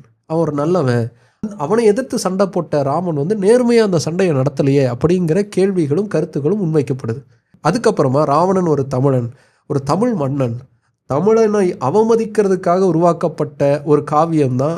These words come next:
இந்த ராமாயணம் அப்படிங்கிற கருத்துங்கிறது முன்வைக்கப்படுது. அயோத்திதாசர் முதல் கொண்டு இந்த கருத்தை வந்து முன்வைக்க ஆரம்பிக்கிறாங்க. ராவணன் மிக சிறந்த நல்லவன் அப்படிங்கிற கருத்தை அயோத்திதாசர் முன்வைக்கிறார். அதற்கப்புறமான காலகட்டத்துல அண்ணா தான்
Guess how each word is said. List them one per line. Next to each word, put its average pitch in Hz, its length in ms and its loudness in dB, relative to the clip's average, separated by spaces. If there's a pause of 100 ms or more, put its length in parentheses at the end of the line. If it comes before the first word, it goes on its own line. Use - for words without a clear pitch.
இந்த 139 240 2
ராமாயணம் 120 800 0
அப்படிங்கிற 151 540 -2
கருத்துங்கிறது 131 720 -4
முன்வைக்கப்படுது. 127 600 -4 (260)
அயோத்திதாசர் 202 680 2
முதல் 170 260 0
கொண்டு 180 200 0
இந்த 214 140 2
கருத்தை 165 360 0
வந்து 156 160 2
முன்வைக்க 170 340 2
ஆரம்பிக்கிறாங்க. 120 520 0 (460)
ராவணன் 185 600 0
மிக 156 220 0
சிறந்த 214 500 2
நல்லவன் 135 460 2
அப்படிங்கிற 143 440 0
கருத்தை 135 420 0
அயோத்திதாசர் 139 540 -2
முன்வைக்கிறார். 120 460 -2 (400)
அதற்கப்புறமான 214 640 0
காலகட்டத்துல 143 600 0
அண்ணா 190 500 -4
தான் 131 320 -6